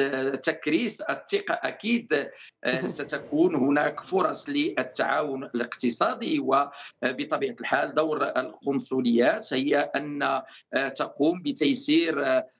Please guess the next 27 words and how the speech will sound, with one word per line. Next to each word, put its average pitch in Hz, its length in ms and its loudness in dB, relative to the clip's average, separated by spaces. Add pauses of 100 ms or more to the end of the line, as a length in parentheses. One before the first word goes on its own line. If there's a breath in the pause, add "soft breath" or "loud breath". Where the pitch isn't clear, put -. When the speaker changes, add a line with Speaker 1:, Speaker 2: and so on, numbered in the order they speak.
(120)
Speaker 1:
آه، 131 440 0
الأمور 143 840 2
بين، 139 460 0
آه، 135 960 0
بعثات، 135 720 -2
آه، 123 580 0
الدول 139 480 2
خاصة - 680 -4
الاقتصادية، 135 880 0
لأننا 131 440 -2
عندما 185 260 0
Speaker 2:
ه-، 277 200 6
هل 370 140 6 (300)
Speaker 1:
نتحدث - 140 4
Speaker 2:
يمكن 254 140 8
أن 240 280 4
Speaker 1:
عن 247 80 6
Speaker 2:
ننتزع 226 720 6 (320 loud breath)
دكتور 208 320 6
الغالي 196 500 4
بالاقتصاد 226 880 4
Speaker 1:
نعم. 220 100 -2
Speaker 2:
ما 226 280 6 (340 loud breath)
كان 226 600 6
ربما 208 420 4
عسيراً 208 580 2
جدًا 202 580 6